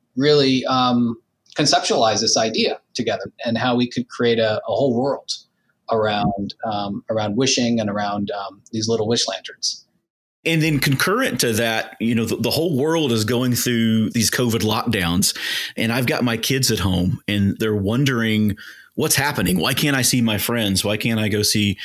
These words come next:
Speaker 2: you know, grandmother? What is happening here?" And so as we're working on this line and developing these little paper lanterns into a viable product, um, I start telling my kids these stories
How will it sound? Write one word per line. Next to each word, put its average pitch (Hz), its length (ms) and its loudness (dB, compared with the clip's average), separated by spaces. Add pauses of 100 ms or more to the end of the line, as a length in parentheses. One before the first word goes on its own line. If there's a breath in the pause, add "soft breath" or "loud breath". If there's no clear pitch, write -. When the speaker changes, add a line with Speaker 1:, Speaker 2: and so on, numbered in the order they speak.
(260 loud breath)
Speaker 2:
you 101 120 0
know, 90 140 2
grandmother? 95 600 0 (260 loud breath)
What 135 140 0
is 131 120 0
happening 92 520 0
here?" 95 460 0
And 98 140 2
so 107 420 0 (480 loud breath)
as 151 180 0
we're 127 180 2
working 151 540 0
on 104 280 0
this 104 200 0
line 95 300 -2
and 92 80 0
developing 120 600 0
these 123 280 2
little 139 200 0
paper 156 360 0
lanterns 98 520 0
into 117 260 0
a 95 80 0
viable 101 480 0
product, 104 600 -2 (260 loud breath)
um, 95 220 0
I - 60 2
start 160 200 0
telling 143 260 0
my 131 140 2
kids 175 480 -2 (100)
these 107 200 2
stories - 580 0